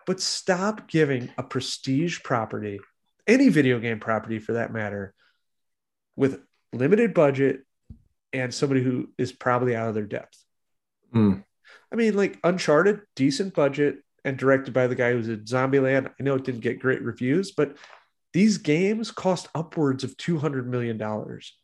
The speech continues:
Speaker 1: You cannot make a movie of a prestige game for thirty million dollars. You can't. I'm sorry. Give a, an accomplished director a decent budget, and they're gonna knock it out of the park.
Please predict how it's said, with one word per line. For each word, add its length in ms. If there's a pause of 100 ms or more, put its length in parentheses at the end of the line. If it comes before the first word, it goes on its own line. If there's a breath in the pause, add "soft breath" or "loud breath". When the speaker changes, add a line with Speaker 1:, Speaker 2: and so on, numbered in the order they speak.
(160)
Speaker 1:
You 180
cannot 500
make 240
a 60
movie 420
of 120
a 40
prestige 640
game 340
for 160
thirty 680 (640)
million 380
dollars. 580
You 120
can't. 480 (200)
I'm 120
sorry. 600 (960)
Give 140
a, 60 (180)
an 60
accomplished 600
director 580
a 80 (120)
decent 380
budget, 400 (100)
and 80
they're 100
gonna 240
knock 340
it 160 (120)
out 120
of 40
the 60
park. 320